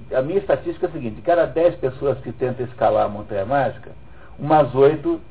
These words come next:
é, param no caminho, não sobem. E das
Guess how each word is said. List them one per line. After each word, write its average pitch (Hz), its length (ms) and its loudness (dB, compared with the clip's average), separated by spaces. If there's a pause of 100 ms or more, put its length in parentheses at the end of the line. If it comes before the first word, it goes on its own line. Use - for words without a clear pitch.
(300)
é, 117 220 4
param 131 500 6
no 139 120 -2
caminho, 117 480 2
não 113 300 0
sobem. 98 380 0 (1000)
E 123 80 -8
das 165 320 10